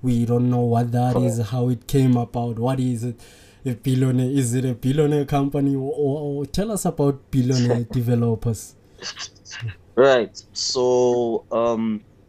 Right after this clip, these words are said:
Speaker 2: how the name actually came about was I was having a f-, a conversation with a friend in Canada, and, um, we're doing a lot of work in terms of working on our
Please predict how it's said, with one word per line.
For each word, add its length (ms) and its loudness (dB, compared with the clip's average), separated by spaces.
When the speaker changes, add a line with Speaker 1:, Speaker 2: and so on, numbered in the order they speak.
Speaker 2:
how 220 2
the 140 2
name 340 0
actually 280 -8
came 280 -4
about 520 -2
was 540 0
I 60 2
was 220 2
having 380 0
a 40 0
f-, 260 -20
a 140 0
conversation 760 -4
with 160 -6
a 60 -6
friend 440 -4
in 640 -4
Canada, 640 -2
and, 480 2
um, 600 -2
we're 160 4
doing 280 4
a 60 2
lot 160 6
of 220 0
work 300 2
in 120 -4
terms 380 -8
of 200 -2
working 300 -2
on 120 0
our 260 0